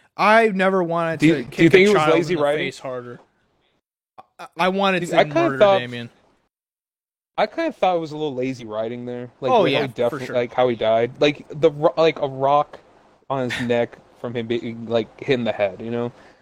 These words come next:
Speaker 2: I thought that was kinda lame. But it was also sad, too. I didn't, like, I love, like, just like you, I love Dick Grayson. He's my favorite Robin.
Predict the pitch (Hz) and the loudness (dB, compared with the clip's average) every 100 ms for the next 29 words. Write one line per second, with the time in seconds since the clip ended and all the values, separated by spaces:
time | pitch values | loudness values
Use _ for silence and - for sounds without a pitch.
0 | - 123 135 131 - - 123 107 113 113 | -4 0 2 2 0 -4 -4 -2 -2 -2
1 | 107 - - - - - - - _ - | -4 -10 -20 -20 -20 -20 -20 -20 _ 6
2 | 185 226 233 285 320 240 - 156 131 123 | 8 6 2 -2 -4 -6 -4 -2 -2 -4
3 | - 123 107 120 160 147 - 135 131 - | -10 -12 -10 -12 -12 -16 -6 -6 -6 -4
4 | 190 180 135 139 123 127 127 - - 139 | -4 0 0 0 -2 -6 -6 -14 -6 -2
5 | 135 196 123 117 113 - 101 - 117 127 | 0 -2 -2 -4 -6 -10 -14 -12 -10 -4
6 | 123 - 151 147 110 110 110 107 | -6 0 0 0 0 0 0 -4